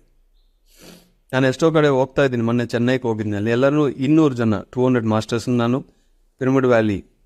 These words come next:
ಬುದ್ಧ ಪೌರ್ಣಮಿಗೆ ನಾನು ಇನ್ವೈಟ್ ಮಾಡಿದ್ದೀನಿ. ಇವತ್ತು ಬೆಳಗ್ಗೆ ಒಬ್ಬರು ಮೆಸೇಜ್ ಮಾಡಿದ್ರು, "ನಾವು ಐದು ಜನ ಟ್ರೈನ್ ಟಿಕೆಟ್ಸ್ ಬುಕ್ ಮಾಡಿದ್ದೀವಿ ಸರ್, ಮೂರು ದಿವಸ ಬರ್ತಾ ಇದ್ದೀವಿ."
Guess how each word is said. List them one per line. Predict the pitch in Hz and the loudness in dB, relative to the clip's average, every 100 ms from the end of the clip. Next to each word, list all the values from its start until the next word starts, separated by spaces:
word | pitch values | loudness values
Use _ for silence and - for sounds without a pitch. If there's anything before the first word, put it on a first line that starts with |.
| _ _ _ _ _ | _ _ _ _ _
ಬುದ್ಧ | 113 117 | -2 -2
ಪೌರ್ಣಮಿಗೆ | 120 120 117 110 113 | 2 2 2 0 0
ನಾನು | 107 104 127 | 0 0 0
ಇನ್ವೈಟ್ | 127 147 147 113 | 2 2 2 -2
ಮಾಡಿದ್ದೀನಿ. | 101 98 - - - | -4 -6 -10 -12 -4
ಇವತ್ತು | 139 175 175 127 | 2 2 2 0
ಬೆಳಗ್ಗೆ | 110 117 120 123 | 0 0 0 2
ಒಬ್ಬರು | 113 110 107 | 0 -2 -4
ಮೆಸೇಜ್ | 104 123 113 | -6 -6 -4
ಮಾಡಿದ್ರು, | 107 101 104 110 - _ _ 127 | -2 -2 -4 -6 -8 _ _ -2
"ನಾವು | 131 123 | 2 4
ಐದು | 123 | 2
ಜನ | 127 131 131 - _ _ _ _ _ | 2 2 2 -2 _ _ _ _ _
ಟ್ರೈನ್ | 131 131 120 | 2 2 2
ಟಿಕೆಟ್ಸ್ | 120 120 110 | 0 -2 -2
ಬುಕ್ | 107 117 | -4 0
ಮಾಡಿದ್ದೀವಿ | 110 104 101 | 0 0 -2
ಸರ್, | 110 107 | 0 2
ಮೂರು | 117 113 | 2 2
ದಿವಸ | 107 101 | -2 0
ಬರ್ತಾ | 110 101 - 90 | -2 -2 -6 -8
ಇದ್ದೀವಿ." | 90 - | -8 -14